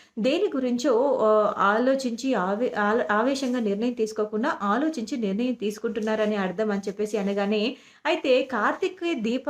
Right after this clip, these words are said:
అలా చేయడానికి ఇంకా అర్థం ఏదైనా ఉందా? నాకేం అర్థం కావట్లేదు. అసలు దీప ఎందుకు ఇలా చేస్తుందో నాకు ఒక్కటి కూడా అర్థం కావట్లేదండి. అక్కడ ఎంతమంది చెప్పినా, ఏం చెప్పినా వినకుండా ఎందుకు తను ఇలా చేస్తుంది?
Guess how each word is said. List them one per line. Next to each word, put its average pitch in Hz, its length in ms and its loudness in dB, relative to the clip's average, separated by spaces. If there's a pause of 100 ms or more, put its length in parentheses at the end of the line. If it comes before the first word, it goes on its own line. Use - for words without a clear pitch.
అలా 247 240 2
చేయడానికి 247 600 0 (400)
ఇంకా 277 260 -2
అర్థం 208 360 2
ఏదైనా 247 360 2
ఉందా? 214 300 0 (200)
నాకేం 294 380 0
అర్థం 269 280 0
కావట్లేదు. 220 580 0 (320)
అసలు 349 340 2
దీప 254 220 -2 (160)
ఎందుకు 269 300 -2
ఇలా 320 160 2
చేస్తుందో 262 500 0
నాకు 247 240 -4 (100)
ఒక్కటి 381 420 -4
కూడా 247 260 2
అర్థం 226 280 -2
కావట్లేదండి. 208 680 0 (340)
అక్కడ 349 220 0 (200)
ఎంతమంది 269 560 -2
చెప్పినా, 240 400 -2 (200)
ఏం 254 160 2
చెప్పినా 247 440 -2
వినకుండా 208 320 -2 (340)
ఎందుకు 415 280 2
తను 277 200 -2
ఇలా 240 200 0
చేస్తుంది? 214 500 0